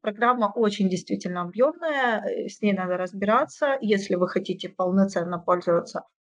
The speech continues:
Вот, если вы хотите пользоваться, там, допустим, ну, просто основные какие-то режимы использовать, ну, это вообще просто раз, два, три, да.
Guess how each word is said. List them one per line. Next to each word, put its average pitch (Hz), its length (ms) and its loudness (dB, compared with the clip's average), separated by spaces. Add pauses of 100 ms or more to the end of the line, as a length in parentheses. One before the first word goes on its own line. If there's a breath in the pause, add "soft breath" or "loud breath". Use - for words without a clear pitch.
(180)
Вот, 190 340 2
если 262 240 0
вы 220 100 0
хотите 208 400 -2
пользоваться, 180 680 0
там, 170 260 0
допустим, 180 540 0 (240)
ну, 180 420 2 (260)
просто 240 400 2
основные 240 580 2
какие-то 202 400 0
режимы 185 380 0
использовать, 175 640 0 (320)
ну, 214 220 2
это 208 220 2
вообще 180 300 0
просто 175 480 0
раз, 180 200 0
два, 175 140 4
три, - 280 -2 (180)
да. 202 240 2